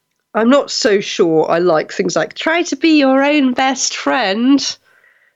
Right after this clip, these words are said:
Think of you." However, I suppose this is quite important. For many people, Christmas is a difficult time of year, and for many it is lonely.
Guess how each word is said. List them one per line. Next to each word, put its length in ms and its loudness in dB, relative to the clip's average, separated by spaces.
Think 340 2
of 120 -2
you." 540 4
However, 800 0
I 80 -4
suppose 340 0
this 160 0
is 100 0
quite 360 -4
important. 1200 -2
For 160 0
many 260 4
people, 260 0
Christmas 360 0
is 100 2
a 60 2
difficult 340 -2
time 240 0
of 140 0
year, 320 2
and 320 0
for 220 -4
many 300 2
it 140 -2
is 140 0
lonely. 720 2